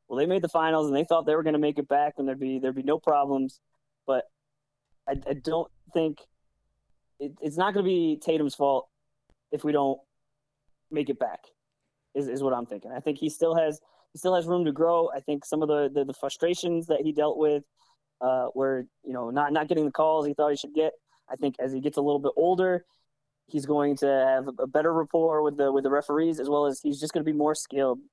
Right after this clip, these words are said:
Uh, you, you, you saw when Harden was at his absolute peak, it's just like, he just knew exactly what to do. And some of the, you know, Durant, LeBron,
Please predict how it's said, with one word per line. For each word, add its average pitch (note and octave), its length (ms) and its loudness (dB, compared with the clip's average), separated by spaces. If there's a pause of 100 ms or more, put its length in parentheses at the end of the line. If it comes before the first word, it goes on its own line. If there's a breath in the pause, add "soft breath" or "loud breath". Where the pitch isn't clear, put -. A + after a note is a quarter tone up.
Uh, C#3 40 -2
you, D3+ 280 -2
you, - 200 -14
you F#3 40 -6
saw E3+ 320 2
when D3+ 460 0 (720)
Harden D#3 400 0
was C3+ 160 -2
at C#3 260 2
his C#3+ 340 -2
absolute C#3+ 460 -2
peak, C#3+ 340 -6
it's - 120 -14
just D3 80 -6
like, C3+ 100 -2 (320)
he F#3 60 -10
just G#3+ 160 -4
knew B3 100 2
exactly D3+ 560 -2
what C#3+ 220 0
to C#3 80 -18
do. B2 320 -4 (320)
And C3 200 -4
some D#3 220 -2
of D3 60 -2
the, D3 80 0
you C#3 160 0
know, C#3 160 0 (160)
Durant, C#3+ 460 -2
LeBron, C3+ 480 -2